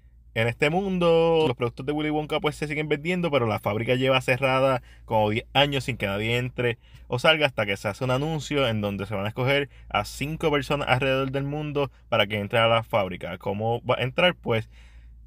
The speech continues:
si eres uno de los afortunados que encuentra el boleto de oro dentro de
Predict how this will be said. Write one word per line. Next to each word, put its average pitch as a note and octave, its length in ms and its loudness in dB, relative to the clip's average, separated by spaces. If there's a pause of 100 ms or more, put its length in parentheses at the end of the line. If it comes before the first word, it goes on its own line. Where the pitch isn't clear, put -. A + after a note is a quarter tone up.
(160)
si A2 280 -2
eres A2 220 6
uno C3+ 140 0
de C#3 60 2
los - 60 0
afortunados D#3 680 0
que - 120 -2
encuentra C#3 760 0 (120)
el A2 140 -2
boleto A2 400 2
de C#3+ 80 2
oro D#3 300 2
dentro A2 680 0
de G2+ 300 -4